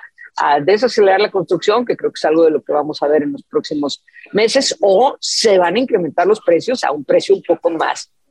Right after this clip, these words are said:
real, no tanto como, eh, eh, se indica. Y bueno, y esto va a afectar a ciertos sectores que no van a tener oferta y a otros que van a tener una sobreoferta. Pero platícanos un poco más, Raúl, por favor.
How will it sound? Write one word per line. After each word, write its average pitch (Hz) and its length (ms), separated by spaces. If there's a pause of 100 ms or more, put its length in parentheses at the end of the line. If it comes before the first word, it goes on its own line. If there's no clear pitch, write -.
(160)
real, 160 720
no 156 200
tanto 170 420
como, 170 600
eh, 139 540 (340)
eh, 135 180
se - 120
indica. 165 300
Y 175 100
bueno, 156 240
y 160 60
esto 160 220
va 185 100
a 180 40
afectar 175 340
a - 60
ciertos 170 440
sectores 214 560
que 190 140
no 170 360
van 170 180
a 160 60
tener - 340
oferta 208 440
y 170 80
a 139 120
otros 147 280
que 147 120
van 143 180
a 123 60
tener 143 280
una 139 220
sobreoferta. 139 680
Pero 165 140
platícanos 240 500
un 233 100
poco 220 220
más, 185 140
Raúl, 165 280
por 147 140
favor. 143 280